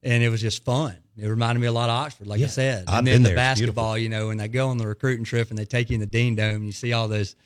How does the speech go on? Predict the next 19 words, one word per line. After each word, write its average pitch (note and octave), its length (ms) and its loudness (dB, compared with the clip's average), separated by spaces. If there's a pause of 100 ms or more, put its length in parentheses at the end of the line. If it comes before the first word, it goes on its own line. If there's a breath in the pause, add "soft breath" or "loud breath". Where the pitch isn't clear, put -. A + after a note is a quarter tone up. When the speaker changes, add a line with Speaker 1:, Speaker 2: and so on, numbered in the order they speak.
(440)
Speaker 1:
Michael A#2+ 280 2
Jordan B2+ 380 2
<laughs> - 0 -
jerseys C3 500 2
and C3+ 120 2
stuff. C3 520 0
And, A2 200 -6 (360 loud breath)
you A#2+ 140 0
know, A#2+ 160 4
I A#2 120 2
love B2 280 0
basketball. A2+ 640 -2
You, A2+ 180 -4
they A#2+ 140 -4
always C#3 340 0
say, B2+ 200 -2
you A2+ 80 0
know, G#2+ 160 -4
golfers' A2+ 720 -4